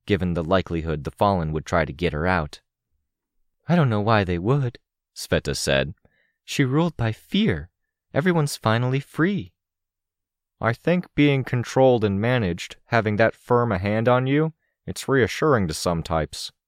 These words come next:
Rain said. "Like how some people can't handle it after they get out of prison.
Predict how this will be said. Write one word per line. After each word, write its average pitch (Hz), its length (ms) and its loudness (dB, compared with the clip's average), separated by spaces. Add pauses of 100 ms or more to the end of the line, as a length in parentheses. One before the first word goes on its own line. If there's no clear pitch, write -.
(180)
Rain 65 280 -4
said. 67 400 -2 (840)
"Like 135 180 2
how 139 160 2
some 151 300 0
people 104 300 -2
can't 117 300 -4
handle 110 400 -2
it 87 120 0
after 98 240 0
they 90 120 -2
get 101 160 -2
out 101 160 2
of 82 100 -6
prison. 92 440 -2